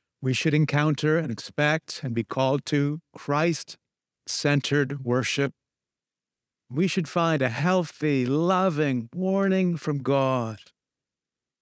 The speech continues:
Christ's return. I would sum up all of this like this. Jesus,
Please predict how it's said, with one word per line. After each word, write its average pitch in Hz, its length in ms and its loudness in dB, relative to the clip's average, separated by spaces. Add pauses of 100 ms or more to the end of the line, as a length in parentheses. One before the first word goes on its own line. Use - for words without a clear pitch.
(1900)
Christ's 139 440 -2
return. 117 400 0
I 131 120 2
would 151 160 0
sum 143 280 0
up 131 300 0
all 120 180 0
of 107 120 -2
this 110 420 -2
like 110 400 -2 (1300)
this. 98 400 -4 (400)
Jesus, 131 760 0